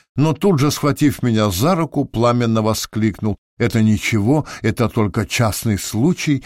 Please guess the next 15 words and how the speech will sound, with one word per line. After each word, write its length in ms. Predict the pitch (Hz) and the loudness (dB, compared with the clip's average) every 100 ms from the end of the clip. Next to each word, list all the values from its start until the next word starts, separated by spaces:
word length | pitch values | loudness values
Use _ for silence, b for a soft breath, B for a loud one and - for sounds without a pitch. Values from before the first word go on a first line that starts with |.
| B B | B B
это 260 | 113 110 | -2 0
нисколько, 720 | 101 101 - - 196 180 - | 0 0 -4 -2 0 0 0
нисколько 640 | 123 110 - - 202 151 123 | 2 2 -2 -2 -2 0 2
не 100 | 107 | 2
помешает 760 | 107 104 95 - 139 127 123 - | 0 0 -2 -2 0 -2 -4 -6
общему 680 | 113 101 - - 107 101 101 | -4 -4 -8 -6 -4 -2 -2
делу». 640 | 87 87 90 92 87 87 _ _ _ _ _ _ _ _ _ _ _ _ _ _ | -4 -4 -4 -4 -6 -12 _ _ _ _ _ _ _ _ _ _ _ _ _ _
Являлись 600 | - 120 175 233 196 151 | 0 2 4 4 4 2
к 80 | - | 0
нам 200 | 127 139 | 2 2
в 80 | 120 | 0
кружок 480 | - 113 113 123 - | -2 0 2 2 0
и 160 | - 180 | -2 -2
случайные 880 | - 117 104 - 120 113 104 104 | 0 0 0 0 2 2 2 0
гости. 640 | 95 101 98 - - 92 | 0 0 -2 -2 -6 -6